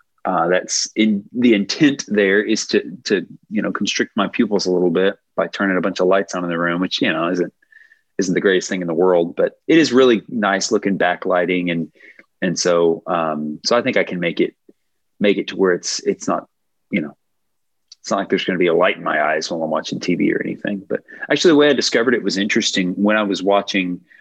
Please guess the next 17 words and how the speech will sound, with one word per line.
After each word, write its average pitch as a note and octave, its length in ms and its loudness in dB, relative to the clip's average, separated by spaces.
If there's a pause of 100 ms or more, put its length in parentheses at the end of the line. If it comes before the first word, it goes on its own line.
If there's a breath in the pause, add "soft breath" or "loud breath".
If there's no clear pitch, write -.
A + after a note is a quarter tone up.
(260 soft breath)
uh, F2+ 400 4
a G#2+ 120 0
scene, F#2+ 680 0 (380 loud breath)
especially C3+ 440 0
something A2 380 0
where G2+ 80 2
there F#2+ 100 2
was, F2+ 160 0
like, F#2 180 -2
text - 440 -4
and F2+ 100 -2
really G2 160 2
sharp F#2+ 400 0
lines F2 560 -2
on F2+ 160 -2
the E2 80 -4
screen, F2+ 640 -2